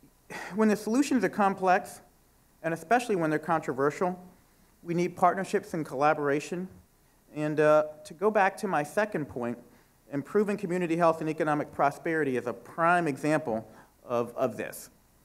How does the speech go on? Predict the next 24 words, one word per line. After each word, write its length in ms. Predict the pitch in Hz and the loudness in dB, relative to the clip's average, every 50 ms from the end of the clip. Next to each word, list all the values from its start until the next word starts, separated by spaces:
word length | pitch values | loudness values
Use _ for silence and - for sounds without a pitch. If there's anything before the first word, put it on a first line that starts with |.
| _ _ _ _ _ _ _ _ _ _ - - - | _ _ _ _ _ _ _ _ _ _ -20 -10 -2
chep, 360 | - 220 226 202 - - - 147 | 2 4 4 4 2 -2 -2 0
as 180 | 139 135 127 | 0 2 4
I 120 | 135 131 131 | 2 2 4
like 200 | 135 135 131 131 | 4 2 0 0
to 40 | 139 | -6
call 260 | - 143 123 123 131 | -2 2 4 4 4
it, 80 | 127 131 | 2 0
because 240 | 120 - 131 120 131 | -4 -6 -6 -4 -4
we 120 | 135 139 | -2 0
love 260 | 131 135 135 131 123 | 4 4 4 4 6
our 280 | 127 123 123 120 143 - - | 4 2 2 2 0 -2 0
acronyms 460 | 135 139 135 - 135 131 127 123 135 | 0 0 0 0 -4 -2 -2 -4 -4
in 80 | 127 123 | -4 0
government, 420 | 127 135 139 131 113 110 110 110 - - - _ _ _ _ _ _ _ _ - | 2 2 2 2 -2 -6 -8 -10 -12 -20 -20 _ _ _ _ _ _ _ _ -8
is 120 | 151 127 | -8 -8
the 80 | 127 - | -8 -6
concept 460 | - 175 170 170 170 170 175 170 - | 0 2 2 2 2 0 -2 -2 -2
that 120 | 120 - | -10 -10
community 400 | - 151 147 156 170 175 165 160 | -8 -4 -4 -2 -2 0 -2 2
health 260 | 160 160 151 147 151 | 4 6 4 4 4
and 80 | 147 139 | 0 -6
economic 460 | 139 - 139 139 135 135 135 135 - | -4 -2 -2 0 0 0 -2 -4 -2
prosperity 520 | - 131 127 127 - - 139 131 131 127 117 | 0 0 0 0 -2 -2 -2 0 0 0 0
are 180 | 113 110 - | -2 -4 -4